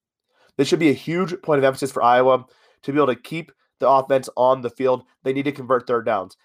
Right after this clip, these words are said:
As we saw this past week against Iowa State, they got a bit conservative.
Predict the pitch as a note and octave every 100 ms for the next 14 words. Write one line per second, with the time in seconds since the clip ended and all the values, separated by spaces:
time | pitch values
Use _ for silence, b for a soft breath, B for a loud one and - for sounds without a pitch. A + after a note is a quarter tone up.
0 | _ B2 D3 D3 D3+ D3 C3+ C3 - B2
1 | - D#3+ E3 _ - B2 B2+ - B2+ A#2+
2 | A#2 D3 D#3 _ _ - C3 C3 A2+ B2
3 | A#2+ G#2+ D3 D#3 E3 E3